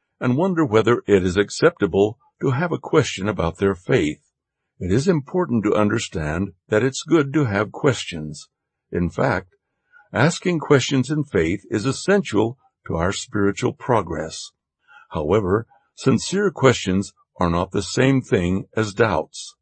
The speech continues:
Questions versus doubts. What then is the difference between a question and a doubt? Questions, when asked with a sincere desire to increase one's understanding and faith, are to be encouraged.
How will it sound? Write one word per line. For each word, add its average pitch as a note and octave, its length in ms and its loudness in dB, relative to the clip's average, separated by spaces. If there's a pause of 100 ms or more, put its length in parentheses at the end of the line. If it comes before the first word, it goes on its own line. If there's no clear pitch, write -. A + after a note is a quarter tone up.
(440)
Questions G#2+ 760 0
versus F#2 440 -2
doubts. G#2 600 -6 (560)
What - 260 2
then F2+ 320 0 (100)
is G#2+ 160 0
the C3 100 2
difference A2+ 480 0
between A2 380 -2
a G2+ 80 -2
question C3+ 640 -2 (160)
and F2 180 0
a C#3+ 60 2
doubt? C#3 440 -2 (500)
Questions, A#2 720 2 (260)
when A2+ 200 0
asked A#2+ 400 0
with - 120 -4
a F#2+ 100 0
sincere B2+ 540 0
desire G2+ 520 0
to F#2+ 160 -4
increase C3 460 -4
one's A2+ 220 2
understanding A2 720 -2
and C3+ 180 -2
faith, F2 320 -4 (640)
are G2+ 140 -2
to A#2+ 80 0
be B2 160 0
encouraged. C#3+ 800 -4